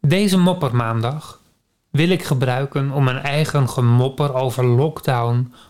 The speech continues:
alle coronabeleid en ongemak te boven te komen. Wie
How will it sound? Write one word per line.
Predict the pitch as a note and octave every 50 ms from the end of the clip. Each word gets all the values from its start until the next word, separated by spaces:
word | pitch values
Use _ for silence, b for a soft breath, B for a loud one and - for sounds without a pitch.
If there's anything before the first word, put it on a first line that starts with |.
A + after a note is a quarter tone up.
| B B
alle | B - - G3 G#3 G#3 F#3 F#3+
coronabeleid | - D#3 D3 C#3+ C#3 C#3+ D#3 F3 G3+ G3+ G3 F#3 E3 C#3+ D#3 D3+ D3 C#3+ C#3 C3+ C#3 C#3 -
en | D3+ B2 B2+ C#3+ -
ongemak | - E3+ F#3 F#3 F3 - - D#3 C#3+ C3 B2 B2 B2 - - b b b b b b b b
te | _ - C3+
boven | A#2+ A#2 C3 A#2+ A#2 A2+ G#2+ - A#2+
te | - -
komen. | - - B2 A2+ A2+ A2 A2+ A2+ - _ _ _ _ _ _ _ _ _ _ _ _ _ _ _ _ _ _ _ _ _ _ _ _ _ _
Wie | _ B2+ D3 F#3 F#3+ F#3 -